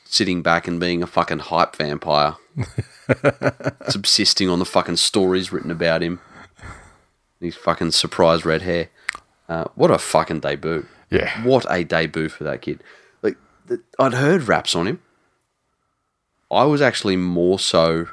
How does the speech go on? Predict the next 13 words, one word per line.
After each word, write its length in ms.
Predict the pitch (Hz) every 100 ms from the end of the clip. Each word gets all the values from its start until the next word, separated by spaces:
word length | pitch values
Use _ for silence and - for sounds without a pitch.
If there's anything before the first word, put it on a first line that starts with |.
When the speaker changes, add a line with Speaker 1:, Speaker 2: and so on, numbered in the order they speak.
| - _ _ _ _ _ _
Speaker 1:
looking 280 | 92 98 92
forward 340 | - 90 87 82
to 100 | 87
Leniu 540 | 90 95 92 85 - - _ _ _ _ _ _
playing 260 | 87 80 104
'cause 160 | - 78 - _
he's 220 | 98 98 82
just, 260 | 80 - - _ _ _ _ _
you 80 | -
know, 160 | 62 - -
absolutely 460 | 73 - 82 76 76
demolishing 760 | 78 73 73 76 - 67 - _ _ -
Speaker 2:
Yeah. 160 | 98